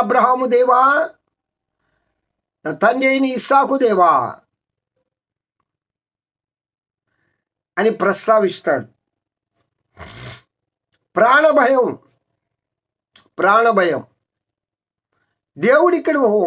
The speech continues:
వాగ్దానం చేస్తున్నాడు కదా, "అరే బాబు, బాబు, నిన్ను నేను ఆశీర్వదిస్తాను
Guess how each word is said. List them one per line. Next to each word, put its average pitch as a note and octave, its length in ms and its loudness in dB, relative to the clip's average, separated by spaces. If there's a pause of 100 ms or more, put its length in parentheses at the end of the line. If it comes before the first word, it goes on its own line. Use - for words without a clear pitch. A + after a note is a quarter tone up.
వాగ్దానం A#3 480 0
చేస్తున్నాడు G#3 480 0
కదా, G3 160 0 (100)
"అరే G3 200 0
బాబు, G3+ 160 0 (120)
బాబు, G#3+ 240 2 (160)
నిన్ను A3+ 300 0
నేను G#3 240 2
ఆశీర్వదిస్తాను G3+ 840 -2